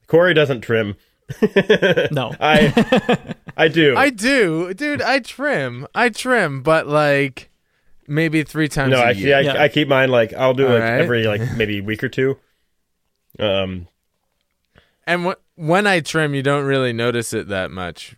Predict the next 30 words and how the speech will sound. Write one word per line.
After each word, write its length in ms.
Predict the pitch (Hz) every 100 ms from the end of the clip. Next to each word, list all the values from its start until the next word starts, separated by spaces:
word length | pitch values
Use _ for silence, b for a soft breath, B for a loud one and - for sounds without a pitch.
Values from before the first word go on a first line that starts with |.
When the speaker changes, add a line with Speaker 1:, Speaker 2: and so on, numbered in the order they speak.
| _
Speaker 3:
because, 520 | 107 101 104 92 - _ _ -
you 80 | 101
know. 40 |
Speaker 2:
Right. 260 | 147 135 135
Speaker 1:
I 60 | 147
just 200 | 160 -
trimmed, 360 | 165 156 139
uh, 220 | 135 143 139
I 80 |
just 120 | 139 -
trimmed 200 | 156 143
yesterday. 440 | 151 - 139 117
Speaker 3:
Yeah. 200 | 92 85 _ _ _ _ _ _ _ _ _ _ _ 139
Speaker 1:
Yeah. 180 | 143 143 _ _
Yeah, 80 | 156
Speaker 3:
Well, 120 | 147 139
Speaker 1:
thanks. 180 | 143 123
Speaker 3:
it 40 | 120
Speaker 2:
Looks 160 | 139
good. 160 | 156 214
Speaker 3:
nice, 60 | 185
Speaker 1:
Thanks. 300 | 180 175 -
Speaker 3:
buddy. 400 | 104 98 110 127
Good 140 | 143 - 147
job. 300 | 120 127 110 _
Speaker 1:
<laughs> 140 | _ -
Speaker 3:
Yeah. 320 | 135 143 127 101 _ _ _ _ _ -
You're 100 | 147
looking 200 | 135 147
sexy. 520 | 120 127 131 - 113